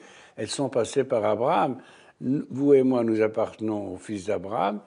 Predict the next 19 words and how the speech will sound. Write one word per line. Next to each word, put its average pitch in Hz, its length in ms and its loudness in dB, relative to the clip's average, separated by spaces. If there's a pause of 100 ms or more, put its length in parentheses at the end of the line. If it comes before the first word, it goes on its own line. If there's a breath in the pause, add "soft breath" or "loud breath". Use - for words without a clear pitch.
(260 loud breath)
mais 113 140 0
les 117 140 0
musulmans 117 640 0
et 104 60 0
les 101 80 -2
chrétiens 101 400 -6
qui 98 160 -10
nous 92 240 -8
écoutent 175 400 -8
sont - 280 -10
aussi 110 400 -2 (340 loud breath)
spirituellement 127 1120 0 (400 loud breath)
et, 110 420 -2
et 104 40 -2
même 107 280 -2
biologiquement 110 800 0
pour 98 180 -6
les 95 140 -4
musulmans, 104 580 -6